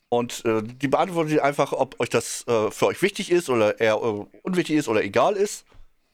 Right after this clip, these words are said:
Und einfach nur Kreuzchen setzen quasi bei jeder Frage einmal.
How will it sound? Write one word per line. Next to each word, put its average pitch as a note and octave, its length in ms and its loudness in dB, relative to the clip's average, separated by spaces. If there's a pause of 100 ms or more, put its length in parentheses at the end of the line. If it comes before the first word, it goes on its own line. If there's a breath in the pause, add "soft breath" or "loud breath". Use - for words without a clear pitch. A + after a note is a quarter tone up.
(140)
Und C3+ 360 0 (120)
einfach C3+ 140 0
nur B2 380 2 (520)
Kreuzchen F3+ 320 0
setzen C#3 300 0
quasi A#2+ 460 -2
bei A#2 140 -2
jeder A2+ 200 0
Frage G#2+ 400 -2
einmal. G#2 380 0